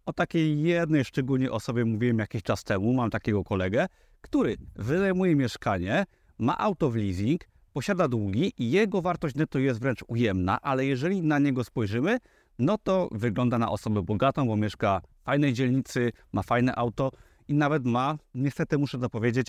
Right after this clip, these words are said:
dziewczynę na wynajem. Tak, niestety taka prawda i tego typu osoby często udają swoją wartość netto, dlatego tak bardzo ważne jest,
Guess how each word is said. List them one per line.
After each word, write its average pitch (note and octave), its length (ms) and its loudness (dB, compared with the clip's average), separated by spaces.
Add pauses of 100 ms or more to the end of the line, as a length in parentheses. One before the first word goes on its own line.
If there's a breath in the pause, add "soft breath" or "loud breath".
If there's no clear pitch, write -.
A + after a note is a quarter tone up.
(140)
dziewczynę A2 640 -2 (180)
na G2+ 180 2
wynajem. G2 440 0
Tak, G#2+ 200 -4
niestety C3 360 -2
taka A2+ 220 -2
prawda A2+ 440 2 (380 soft breath)
i D#3+ 220 -2 (300)
tego A#3 260 2
typu - 320 -4
osoby D3+ 340 -2
często C#3 640 -2
udają A2+ 480 2
swoją G#2+ 380 -2
wartość A2+ 340 -2
netto, D3 200 -2
dlatego D#3+ 340 0
tak C#3+ 240 -2
bardzo F3+ 280 0
ważne C#3 260 -2
jest, C#3 240 -2